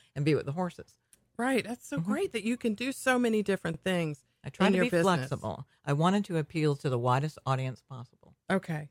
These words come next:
Speaker 2: great. We have a call from, uh, Abana. Abana. Abana, I'm sorry. What's your name? What's your question there?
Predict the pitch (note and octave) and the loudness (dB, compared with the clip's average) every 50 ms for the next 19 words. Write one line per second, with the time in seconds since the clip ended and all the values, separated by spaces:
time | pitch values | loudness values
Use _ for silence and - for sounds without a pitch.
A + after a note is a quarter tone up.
0 | _ _ - F3 G3 F#3 D#3 F#3 B3 C#4+ D4 C#4 B3 - - D#3 B3 A#3+ B3 C4 | _ _ -4 0 2 2 2 2 2 2 2 0 0 -4 0 2 4 6 6 6
1 | C#4+ D4+ - - A#3+ A3+ G#3+ G3+ G3+ - G3 G3+ G3+ - G3+ G#3 G#3+ A3 B3+ C#4 | 4 2 2 2 2 2 2 2 2 4 4 4 6 4 4 4 4 6 6 6
2 | D4+ C#4 G#3 E3 D3 - F#3+ F#3+ A#3 B3 C#4+ D4+ C#4+ G#3+ E3 D#3 - _ _ _ | 6 4 4 4 2 2 2 2 4 4 4 4 4 2 2 0 -2 _ _ _
3 | _ _ _ _ _ _ _ _ - A3 A#3+ C4 B3+ C#4+ C4 A3 F3 D#3 - E3 | _ _ _ _ _ _ _ _ 4 6 6 6 6 6 6 6 6 6 4 0
4 | G3+ - - B3+ C4+ B3+ G#3+ G3 G#3 A#3+ C4 - - C#4+ C4 C4 B3+ B3+ - G#3 | -2 -2 0 2 4 4 4 4 4 2 2 2 0 0 2 4 2 2 2 2
5 | A3+ B3 - - C#4 C4 - - D4 E4 - - - D4 A#3 F#3 D#3+ C#3 - C#3 | 2 0 2 0 -4 -2 2 2 2 2 2 -2 -2 -2 0 0 0 0 -2 -4